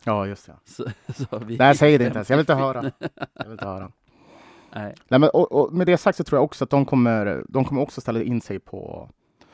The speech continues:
Speaker 1: eh, special teams. Eh,
Speaker 2: Ja.
Speaker 1: de vill avgöra matchen där också. Det är väl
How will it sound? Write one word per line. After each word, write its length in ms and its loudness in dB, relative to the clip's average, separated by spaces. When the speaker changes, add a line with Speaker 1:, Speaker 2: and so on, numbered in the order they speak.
Speaker 1:
eh, 220 -12
special 280 -12
teams. 340 -14
Eh, 60 -20
Speaker 2:
Ja. 220 -8
Speaker 1:
de 180 4
vill 140 2
avgöra 340 4
matchen 280 -4
där 160 -4
också. 300 -12
Det 340 -16
är 40 -8
väl 400 -12